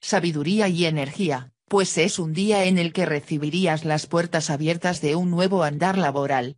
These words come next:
Sin duda es el nueve de la suerte en el día que podría hacerte sentir que tienes muchas cosas a disposición que te podrían llenar de vitalidad para poder hacerlo.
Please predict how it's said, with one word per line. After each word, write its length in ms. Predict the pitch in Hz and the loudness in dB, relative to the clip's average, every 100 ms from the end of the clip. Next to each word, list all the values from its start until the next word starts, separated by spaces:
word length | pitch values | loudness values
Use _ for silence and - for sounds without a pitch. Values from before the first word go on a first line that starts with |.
| _ | _
Sin 300 | - - 175 | -8 -2 0
duda 300 | 175 214 196 | 2 2 2
es 240 | 156 170 233 | 2 0 0
el 160 | 165 | 0
nueve 300 | 156 202 196 | 0 0 2
de 100 | 170 | 2
la 140 | 156 147 | 0 0
suerte 420 | - 220 220 185 | 0 -2 0 0
en 100 | 160 | 0
el 140 | 147 | -2
día 260 | 156 208 185 | -2 0 0
que 140 | 185 | -2
podría 480 | 165 143 165 214 180 | -4 -2 0 2 2
hacerte 460 | 156 180 175 175 160 | 0 0 -2 -2 -2
sentir 480 | 160 151 180 220 208 | -2 -2 0 -2 0
que 140 | 180 | -2
tienes 440 | 185 214 220 196 | 0 0 2 0
muchas 420 | 165 185 175 147 - | -2 -2 -2 -2 -2
cosas 460 | 190 196 190 - | -2 0 -2 0
a 60 | 170 | 0
disposición 880 | 170 156 151 139 143 147 202 233 214 | -2 -2 -6 -6 -6 0 2 2 0
que 140 | 202 | -2
te 120 | 190 | -2
podrían 560 | 170 147 147 180 165 165 | -4 -4 0 0 0 0
llenar 380 | 143 139 170 175 | -2 0 0 0
de 100 | 156 | 0
vitalidad 680 | 156 151 139 135 160 165 | 0 0 -2 0 0 0
para 280 | 190 160 147 | -2 0 -2
poder 300 | 135 139 170 | -2 -2 -2
hacerlo. 560 | 147 147 135 127 127 | -2 -4 -4 -4 -8